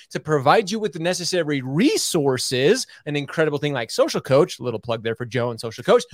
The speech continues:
But tools like that are what truly are going to help you stay in front of the consumer.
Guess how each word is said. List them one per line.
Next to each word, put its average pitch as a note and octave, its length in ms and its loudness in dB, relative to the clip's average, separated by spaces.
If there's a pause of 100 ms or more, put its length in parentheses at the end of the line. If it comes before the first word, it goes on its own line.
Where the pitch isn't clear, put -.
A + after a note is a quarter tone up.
(240)
But G#3 180 6
tools F4+ 300 4
like A#3+ 220 2
that A3+ 340 2
are G3 80 4
what F3+ 220 0
truly C#4+ 420 0
are A#3 60 4
going A3+ 180 -2
to E3 60 -2
help F#3+ 160 -4
you G3 140 -8
stay C#4 460 2
in A3 80 -6
front A#3 180 -4
of A#3 60 2
the A#3 60 0
consumer. A3+ 500 -4